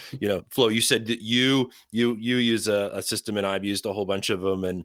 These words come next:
Speaker 1: Yeah.
Speaker 2: 'cause I know that's, this is the payoff for everybody. They're like, "Oh my gosh, we waited forever in this podcast. Now we're gonna great, now they're gonna
Speaker 1: Yeah,
Speaker 2: tell us
Speaker 1: which one should
Speaker 2: exactly,
Speaker 1: we buy?"
Speaker 2: they're gonna tell
Speaker 1: <laughs>
Speaker 2: us the best C R M system to go
Speaker 1: Tell
Speaker 2: buy.
Speaker 1: us,
Speaker 2: This is
Speaker 1: Mark.
Speaker 2: gonna be great. They've
Speaker 1: Yeah.
Speaker 2: been hol-, they, they've been saying, talking about business processes and all this other stuff. Now we're gonna
Speaker 1: Mm.
Speaker 2: tell 'em about C R M system.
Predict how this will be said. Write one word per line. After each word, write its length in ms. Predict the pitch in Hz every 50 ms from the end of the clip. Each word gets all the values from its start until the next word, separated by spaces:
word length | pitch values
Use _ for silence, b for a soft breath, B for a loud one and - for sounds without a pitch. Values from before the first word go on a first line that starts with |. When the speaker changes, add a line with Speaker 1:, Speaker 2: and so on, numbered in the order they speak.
| -
Speaker 1:
Yeah. 200 | - 165 147 139
Speaker 2:
'cause 160 | 110 107 98 104
I 20 |
know 160 | 104 107 104
that's, 240 | 104 110 117 - -
this 220 | 117 131 147 -
is 80 | 170 147
the 100 | 156 147
payoff 340 | - 135 131 117 117 120 -
for 60 | 123
everybody. 240 | 117 117 113 110 104
They're 100 | 113 113
like, 120 | 120 123
"Oh 80 | 139 139
my 100 | 135 131
gosh, 220 | 127 131 127 113
we 120 | 127 139 143
waited 260 | 143 151 151 151 123
forever 280 | - 139 147 147 147 135
in 80 | 131
this 200 | 123 120 117 113
podcast. 420 | - 139 147 175 170 151 117 101 -
Now 160 | 123 135 139
we're 60 | 139
gonna 120 | 135 127 113
great, 220 | 120 131 127 - - 107 117 120 - -
now 240 | 113 123 135 147 160
they're 100 | 151 151
gonna 160 | 147 143 135
Speaker 1:
Yeah, 80 | 175 175
Speaker 2:
tell 120 | 160 135
us 20 | 135
Speaker 1:
which 160 | 147 - -
one 100 | 214 220
should 60 | 123
Speaker 2:
exactly, 300 | 131 135 - 214 175 165
Speaker 1:
we 60 | - 147
buy?" 420 | 175 175 196 208 190 156 139 143 139
Speaker 2:
they're 140 | 180 196
gonna 140 | 208 208 208
tell 220 | 202 - 190 196 202
Speaker 1:
<laughs> 20 |
Speaker 2:
us 80 | - -
the 100 | 180 160
best 300 | 151 170 185 185 - -
C 100 | 190 185
R 80 | 185
M 100 | 185 175
system 300 | 165 - 170 - - 175
to 60 | 160
go 100 | 151 170
Speaker 1:
Tell 160 | 156 - 156 165
Speaker 2:
buy. 120 | 180 156
Speaker 1:
us, 40 | -
Speaker 2:
This 100 | 160 165
is 60 | 156
Speaker 1:
Mark. 140 | 139 127 120
Speaker 2:
gonna 160 | 175 170 160
be 100 | 165 156
great. 480 | - 147 165 175 180 156 123 - - - _ _ _ _ -
They've 140 | 139 151 147
Speaker 1:
Yeah. 120 | 156 151
Speaker 2:
been 80 | 131 120
hol-, 180 | 151 175 180 156
they, 160 | 160 156 135
they've 120 | 147 143 139
been 100 | 139 -
saying, 280 | - - 156 147 139
talking 200 | 139 139 127 123
about 120 | 120 104 - _ _ _ _ -
business 320 | 156 165 160 160 151 147 - _ _ _ - - -
processes 680 | 160 151 147 139 - 165 147 139 - 156 147 139 123 135
and 60 | 135
all 120 | 135 139
this 120 | 135 - -
other 160 | 135 139 139
stuff. 320 | - - 135 123 120 - -
Now 180 | 131 147 160 165
we're 100 | 170 160
gonna 160 | 151 147 143
Speaker 1:
Mm. 40 | 139
Speaker 2:
tell 160 | 143 143 135
'em 80 | 135 131
about 240 | 120 123 120 117 -
C 140 | - 139
R 100 | 127 135
M 80 | 151 175
system. 240 | 165 151 131 -